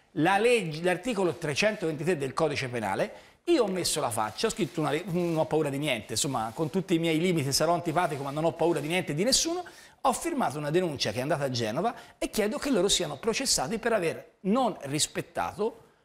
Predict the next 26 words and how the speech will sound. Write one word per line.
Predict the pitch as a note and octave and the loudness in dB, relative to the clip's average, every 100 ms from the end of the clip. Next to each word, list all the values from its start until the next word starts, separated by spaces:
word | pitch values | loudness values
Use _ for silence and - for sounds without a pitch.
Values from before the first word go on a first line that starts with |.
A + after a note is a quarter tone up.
| - | -2
le | A3+ | 0
leggi | G#3+ A#3+ A#3 | 0 -2 -6
italiane, | - B3+ A#2+ G#2 E3+ - | -4 -2 0 -2 -4 -6
in | G3+ E3 | -2 -2
particolar | - - A3 A#3+ C#3+ | -2 -2 2 2 2
modo | A2 | -2
in | D#3+ | -6
questo | G3 F3+ | -4 -4
caso | B2+ F#2+ G2 - - _ | -2 -4 -8 -16 -20 _
la | D#3+ C#3 | 0 2
violazione | C3 G#3+ - D3+ B2 | 2 0 0 -4 -2
di | C#3 | 0
abuso | D#3 D#3+ | 2 2
di | C#3+ | 2
ufficio | F#3+ - A2 D3 | 0 0 0 0
e | C#3 | 0
violazione | D#3 C#3 B2+ A2 | 0 0 -2 -2
della | C#3 | -2
norma | C#3+ B2+ B2+ | -2 -2 -4
costituzionale. | B2 A2 A2+ A2 - G2 D#2 E2 _ _ _ _ _ _ _ _ _ | -4 -6 -6 -2 -2 -2 -10 -18 _ _ _ _ _ _ _ _ _
Poi | - G#3 | -4 -2
c'è | C3+ | -2
un | |
punto | - D#3 A#2+ | -4 -4 -4
in | G2+ | -2
più, | B2 | -4